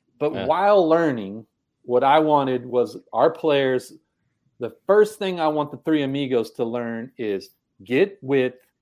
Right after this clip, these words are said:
Speaker 1: get depth, watch your defender to see what opportunities their defensive coverage might present for you. And it might just be, "Hey, I just, he tags in or he helps in to stop the roll, and I just catch and shoot," right? That's what I want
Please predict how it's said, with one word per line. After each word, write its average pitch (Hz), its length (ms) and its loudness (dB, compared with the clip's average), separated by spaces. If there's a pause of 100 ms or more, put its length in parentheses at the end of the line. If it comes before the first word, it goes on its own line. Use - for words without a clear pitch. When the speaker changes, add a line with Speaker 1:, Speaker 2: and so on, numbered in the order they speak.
(120)
Speaker 1:
get 143 340 -2
depth, 123 480 -2
watch 110 640 -4
your 147 260 4
defender 165 640 -2
to - 220 -14
see 160 520 -4
what 135 320 -2
opportunities 139 1040 -6 (380)
their 139 240 0
defensive 139 640 -8
coverage 113 560 -8
might 120 300 -8
present 113 440 -12
for 107 60 -14
you. 85 220 -14 (260)
And 131 100 -8
it 127 100 -12
might 127 320 -2
just 127 220 -6
be, 127 240 -2
"Hey, 120 300 -2
I 107 140 -4
just, 110 480 -10
he 135 180 -12
tags 135 420 -2
in 147 200 -6
or 113 60 -10
he 123 120 -10
helps 135 320 -2
in 151 160 -6
to 127 60 -8
stop 143 300 -2
the 120 60 -8
roll, 147 220 0
and 104 100 -10
I 135 100 -2
just 131 180 -12 (240)
catch 123 240 -6
and 139 100 -12
shoot," - 320 -8
right? 117 240 -8 (160)
That's 147 240 -8
what 175 140 -4
I 151 120 2
want 147 400 -4